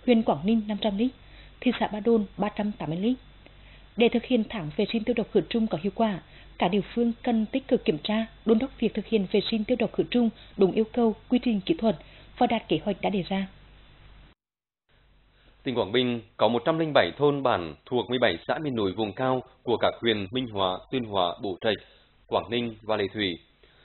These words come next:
Speaker 2: Thực hiện quyết định số một ba tư của Chính phủ về một số chính sách hỗ trợ đất sản xuất, đất ở, nhà ở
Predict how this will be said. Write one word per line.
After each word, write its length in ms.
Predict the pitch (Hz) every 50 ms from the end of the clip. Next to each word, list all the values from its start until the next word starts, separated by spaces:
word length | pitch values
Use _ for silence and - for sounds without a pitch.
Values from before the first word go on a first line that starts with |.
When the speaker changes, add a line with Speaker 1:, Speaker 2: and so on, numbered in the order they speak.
| _ _ - _ _ _
Speaker 2:
Thực 120 | - 156 139
hiện 120 | 151 139
quyết 120 | - 196 190
định 120 | 170 147 127 -
số 100 | 123 113
một 140 | 117 117 117
ba 80 | 143 143 143 -
tư 160 | 147 139 131
của 140 | - 123 113
Chính 140 | - 101 87 - -
phủ 280 | - 120 110 98 85 80 - _ _
về 120 | - 123 127
một 140 | 123 117 -
số 80 | 117 104 98
chính 140 | - 107 95 - -
sách 140 | 165 -
hỗ 120 | - 143 170 -
trợ 80 | - 127 117 104 101 -
đất 60 | 160 -
sản 160 | 147 117 87 82 -
xuất, 100 | 143 180 190 - _
đất 100 | 156 156
ở, 280 | - 147 123 107 95 82 - - - - _ _
nhà 140 | - 123 127
ở 300 | 127 - 123 110 95 87